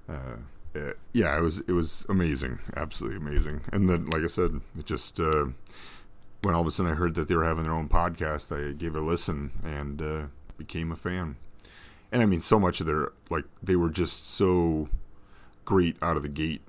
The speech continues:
too, which was helpful. For me at the time, it was just all about Scott and, uh, and Kevin, and then, uh,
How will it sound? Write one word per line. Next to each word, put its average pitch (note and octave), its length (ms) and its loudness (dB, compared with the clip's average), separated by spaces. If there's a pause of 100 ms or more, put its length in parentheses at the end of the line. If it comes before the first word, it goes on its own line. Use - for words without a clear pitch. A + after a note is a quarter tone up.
(180)
too, D#2 280 0
which C2+ 260 -6
was C#2+ 300 -6
helpful. C#2+ 460 -6 (120)
For G2+ 120 0
me G2 180 6
at G2 80 2
the - 60 -8
time, F#2 300 4
it F2 40 0
was E2 180 -4
just E2 180 -4
all E2 160 2
about D#2+ 340 -2 (380)
Scott - 460 0
and, C2+ 340 -8 (140)
uh, C#2+ 380 -6 (540)
and D#2 160 -10
Kevin, D2 500 0 (120)
and E2+ 160 -4
then, D2+ 320 -6 (1000)
uh, C#2+ 400 -4